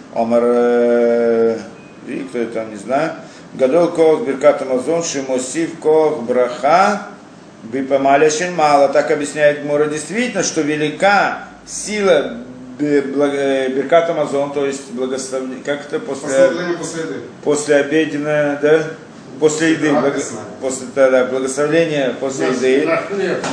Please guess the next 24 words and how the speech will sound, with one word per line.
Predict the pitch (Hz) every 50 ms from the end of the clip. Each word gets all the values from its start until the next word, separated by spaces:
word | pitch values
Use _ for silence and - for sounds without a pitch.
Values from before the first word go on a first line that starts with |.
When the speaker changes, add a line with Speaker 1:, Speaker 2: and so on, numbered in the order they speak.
| - -
Speaker 3:
на | 120
Speaker 1:
Да, | 139 139 139 135
Speaker 3:
хлеб. | 135 - 127
Speaker 1:
да. | 143 147 147 156 - - - - - - - - - - - - - - -
Что | - - - 160
это | 175 202 196 196 202 185
благословение, | 156 160 160 156 165 160 - - 170 170 185 202 208 196 165
то | 170 160
есть | 151 147
что | - 165
это | 165 147 165
молитва | 160 165 175 196 214 - - 185 -
после, | - 175 160 - - 165 165 160 156 151 151 147
после | 147 160 156 151 - 160 151 143
еды, | 135 135 135 151 170 - - - - - - - -
что | - 147 156
эта | 156 151 170 165
молитва | 160 165 165 190 226 214 - 202 190
добавляет | 165 160 170 160 160 165 160 151 151 160 165 185 202 220 220 190 170 - -
силу | - - - - 208 220 220 214 208 190 160 120 - - - - - - - - - - - - - - - - - -
благословения | 117 123 147 165 165 175 160 - 160 170 156 156 156 170 180 180 180 175 160 151
и | 143
святости | 135 - 151 151 156 170 170 208 202 175 - - - 202 170 139
в | 127 143 185 220 247 254 247 240